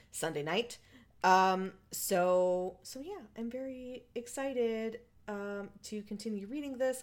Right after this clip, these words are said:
I'm excited for the voices I get to do, um, and the shit I have to say. If you want any bloopers from me, uh, you can always subscribe to my Patreon. One dollar a month gets you access to all bonus content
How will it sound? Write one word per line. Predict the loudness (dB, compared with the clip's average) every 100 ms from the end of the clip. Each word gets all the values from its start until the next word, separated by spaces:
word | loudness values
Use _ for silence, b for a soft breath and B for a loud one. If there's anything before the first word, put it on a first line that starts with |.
| -6
I'm | -6
excited | -4 -2 0 -2
for | -4
the | -6
voices | -4 -4 -4 -8 -4
I | 0
get | 2 0 -2
to | -8
do, | -4 -2 -2 -2 -4 -8 b b b b b -8
um, | -4 -2 -2 -4 -8 -8
and | -6 -4
the | -4
shit | -6 -4 -4 -4
I | -6
have | -6 -6 -8
to | -10
say. | -8 -6 -6 -8 -10 b b b b -4
If | -2 -2
you | -6 -6 -4
want | -4 -2 -2 -4
any | -6 -6
bloopers | -6 -2 -2 -2 -4 -2
from | 0 0
me, | 0 -2 -4 -6 -10 b b _ _ _ -2
uh, | 0 0
you | -4 -4
can | -4
always | 0 0 2 2 0 0 -2 -8 -12 -20 _
subscribe | -12 -8 -2 -2 -2
to | -6 -8 -6
my | -6
Patreon. | -4 -4 -2 0 0 0 -2
One | -2
dollar | -2 0 0
a |
month | 0 -2 -4
gets | -8 -8
you | -6
access | -2 -2 -2 -2 0 0 -6
to | -10 -8 -6 -4 -4 2
all | 4 4
bonus | 2 -4 -4
content | -6 0 0 0 -4 -4